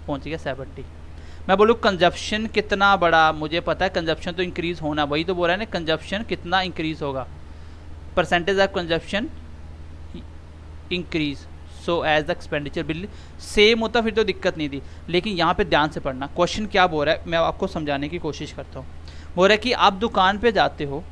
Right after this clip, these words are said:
दुकानदार ने बोला कि भाई ये चीज़ें सस्ती होगी,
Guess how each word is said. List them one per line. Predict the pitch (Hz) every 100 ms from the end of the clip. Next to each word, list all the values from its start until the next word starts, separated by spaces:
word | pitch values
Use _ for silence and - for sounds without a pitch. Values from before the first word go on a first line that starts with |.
| - -
दुकानदार | 185 190 185 196 208 214
ने | 220
बोला | 170 151
कि | 165 208
भाई | 180
ये | 185
चीज़ें | 202 180 160 202
सस्ती | 208 - 180 - 220
होगी, | 190 147 190